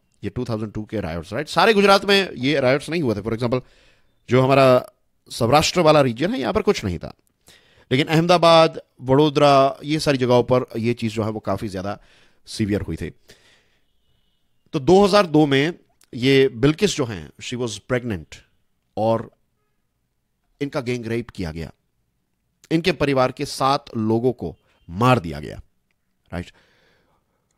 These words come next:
और फिर एक केस चला। एक केस में ऐसा हुआ कि जो ग्यारह लोग थे तो उनको कन्विक्ट किया गया। अब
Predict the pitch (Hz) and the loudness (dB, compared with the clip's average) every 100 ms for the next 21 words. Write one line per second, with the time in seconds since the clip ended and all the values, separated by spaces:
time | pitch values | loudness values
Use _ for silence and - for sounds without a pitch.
0 | _ _ _ _ - 127 160 156 147 147 | _ _ _ _ -8 -2 2 2 4 2
1 | 123 - 131 - 139 147 - _ _ _ | 0 -2 -4 -2 -4 -4 -8 _ _ _
2 | _ _ _ _ _ _ - 131 - 156 | _ _ _ _ _ _ -14 -8 2 2
3 | 147 147 131 139 139 135 123 123 101 113 | 2 0 2 2 2 2 0 -2 -4 -6
4 | 120 110 131 143 123 117 131 120 107 104 | -4 2 4 6 4 0 -6 -4 -8 -6
5 | 135 - 139 143 - - 82 71 - - | -8 -4 -2 -2 -4 -12 -12 -12 -14 -2
6 | 135 90 | -2 -2